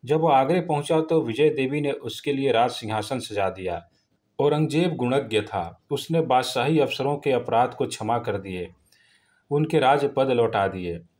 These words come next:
और राजा चंपत राय को उसके बहुमूल्य कृत्यों के उपलक्ष्य में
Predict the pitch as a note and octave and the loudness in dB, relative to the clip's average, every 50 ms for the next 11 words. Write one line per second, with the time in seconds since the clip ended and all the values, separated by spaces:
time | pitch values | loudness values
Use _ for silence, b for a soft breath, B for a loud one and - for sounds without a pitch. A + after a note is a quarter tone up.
0 | _ _ - - A#2+ A#2 A#2 A#2 B2 B2 C#3+ C#3+ C#3 - A#2+ A2+ A#2 D#3 C#3+ - | _ _ -8 -4 -2 0 2 2 2 4 2 0 0 -2 -6 -6 -2 -4 -2 0
1 | B2 B2 B2 B2 A#2+ - A#2+ - - - C#3 B2 A2 A2 G#2+ A2 A#2+ C3 C#3 - | 2 2 2 2 0 -2 -6 -8 -6 -4 -4 -4 -2 -2 -4 -2 -2 -2 -2 -2
2 | - - A#2 G#2+ - - C3+ B2 A#2 - - F#2 F2 F2 E2+ b b b b - | -4 -4 -8 -8 -6 -4 -4 -4 -4 -4 -4 -4 -4 -6 -10 b b b b -8
3 | - - - C3 C#3 C#3+ C#3+ - - C#3+ C#3 C#3 C#3 C3 - | -8 -8 -2 0 0 0 0 -2 -6 -4 -2 -2 -2 -4 -6